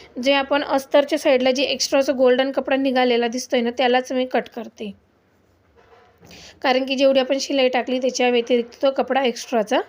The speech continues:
आहे. तर त्याकरता आपल्याला हा व्यवस्थित कट करून घ्यायचा आहे आणि पुढे जे, पुढे थोडंसं मी जेव्हा कटिंग करत होते तेव्हा लक्षात आलं की इथं कपडा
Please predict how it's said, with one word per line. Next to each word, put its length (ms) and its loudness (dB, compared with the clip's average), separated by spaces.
आहे. 300 -4
तर 100 -2
त्याकरता 460 0
आपल्याला 360 0
हा 160 -2
व्यवस्थित 420 -4
कट 160 -2
करून 340 -2
घ्यायचा 300 0
आहे 120 -4
आणि 360 2
पुढे 320 2
जे, 280 2
पुढे 260 2
थोडंसं 400 2
मी 100 2
जेव्हा 240 2
कटिंग 280 -2
करत 180 2
होते 200 -8
तेव्हा 160 2
लक्षात 360 -2
आलं 240 2
की 180 -6
इथं 180 -2
कपडा 320 -2